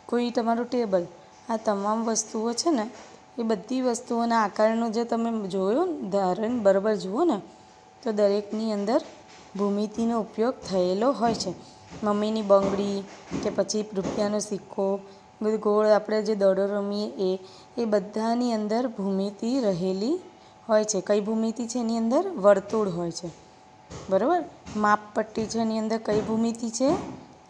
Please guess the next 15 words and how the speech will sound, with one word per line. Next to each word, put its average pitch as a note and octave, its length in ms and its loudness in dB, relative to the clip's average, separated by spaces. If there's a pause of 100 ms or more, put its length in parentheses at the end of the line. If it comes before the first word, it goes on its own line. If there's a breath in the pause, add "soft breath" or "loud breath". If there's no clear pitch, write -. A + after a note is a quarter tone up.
લંબચોરસ. G#3 760 2
એનો G3 160 0
કયો G3+ 260 2
આકાર G#3+ 300 0
છે? B3 160 -2
લંબચોરસ G#3+ 720 0
છે, F3 160 -12 (960 loud breath)
બરાબર? D4 320 2 (600)
તો B3+ 220 -2
હવે G#3+ 300 2
આપણે A3+ 400 0 (240)
એની A3 320 -4 (260)
જે B3+ 340 0 (140)
આકાર G#3+ 400 2
છે A3+ 360 0